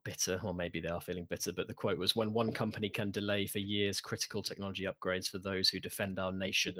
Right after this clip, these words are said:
the protest process needs reform." Obviously, this has been going on for three years. Nothing's happened. That's three years of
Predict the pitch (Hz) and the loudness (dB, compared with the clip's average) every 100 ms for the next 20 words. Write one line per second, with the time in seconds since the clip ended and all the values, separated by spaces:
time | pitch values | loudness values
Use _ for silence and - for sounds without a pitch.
0 | - 101 - 113 107 - 95 - - - | -10 -10 -4 0 0 0 0 0 -4 0
1 | 95 - 95 - 95 92 - 92 - 98 | 4 6 4 0 0 -4 -4 -6 -4 -2
2 | 85 85 - _ - - - _ _ _ | 0 -2 -8 _ -20 -20 -20 _ _ _
3 | _ 107 101 98 98 101 101 95 98 95 | _ -4 0 0 2 2 6 6 6 2
4 | 107 - 104 98 98 95 95 92 104 101 | -2 0 2 6 6 6 4 2 0 0
5 | 92 - - - 98 95 - - 117 104 | 0 2 0 2 0 2 2 2 2 4
6 | 104 101 101 98 87 | 6 6 4 2 -2